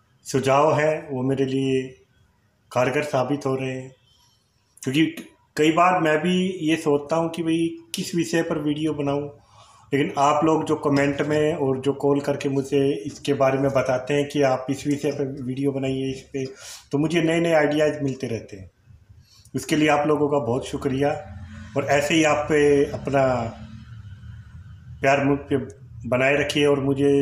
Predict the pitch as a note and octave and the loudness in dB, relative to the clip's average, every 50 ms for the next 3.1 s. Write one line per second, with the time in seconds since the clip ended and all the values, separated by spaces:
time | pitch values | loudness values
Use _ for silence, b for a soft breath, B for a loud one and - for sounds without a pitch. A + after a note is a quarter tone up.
0 | C#3 C3 C3+ - - - - - C#3 C3+ - D3+ D3 C#3+ C#3 C3+ C3+ C3+ C3 - | 2 0 -2 -2 -2 0 2 2 2 2 2 0 0 0 0 0 -2 -4 -4 -4
1 | C#3+ C3 C3+ C#3 C#3 C3+ C3+ - - - C#3+ C#3 C#3+ C#3+ D3 D3+ C#3 C#3 C#3+ - | -4 -2 -2 -2 -2 -4 -6 -6 -2 2 4 4 4 4 4 2 0 -4 -6 -8
2 | B B B B B B B B - E3+ B2+ D3 D3+ D3 C#3 - D3+ D3 - D3 | B B B B B B B B -6 -4 -2 0 0 0 0 2 0 0 2 2
3 | C3+ B2 | 2 2